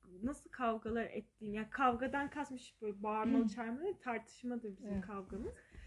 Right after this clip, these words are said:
Speaker 1: Yani yaş-, çok yaşadık bunu ama güzel ya, şey yani mesela.
Speaker 2: İki, iki gün konuşmuyoruz, sonra devam
Speaker 1: Aynen.
Speaker 2: ediyoruz
Speaker 1: Yani
Speaker 2: yani.
Speaker 1: şey,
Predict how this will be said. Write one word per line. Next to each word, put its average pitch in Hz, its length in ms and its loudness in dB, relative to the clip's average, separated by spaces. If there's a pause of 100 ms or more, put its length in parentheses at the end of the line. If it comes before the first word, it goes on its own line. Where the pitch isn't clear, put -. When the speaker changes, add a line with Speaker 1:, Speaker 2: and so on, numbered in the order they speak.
(240)
Speaker 1:
Yani 240 480 4 (420)
yaş-, 233 320 2
çok 302 280 -2
yaşadık 240 400 2 (100)
bunu 240 320 0 (160)
ama 311 200 6 (800)
güzel 381 440 4
ya, 220 360 0 (120)
şey 294 140 -6
yani 196 300 -2
mesela. 226 220 -4
Speaker 2:
İki, 339 200 0
iki 440 220 4
gün 349 180 6
konuşmuyoruz, 220 640 -2
sonra 190 300 -2
devam 208 200 6
Speaker 1:
Aynen. 190 200 8
Speaker 2:
ediyoruz - 280 0
Speaker 1:
Yani - 20 6
Speaker 2:
yani. 311 200 4
Speaker 1:
şey, 330 120 4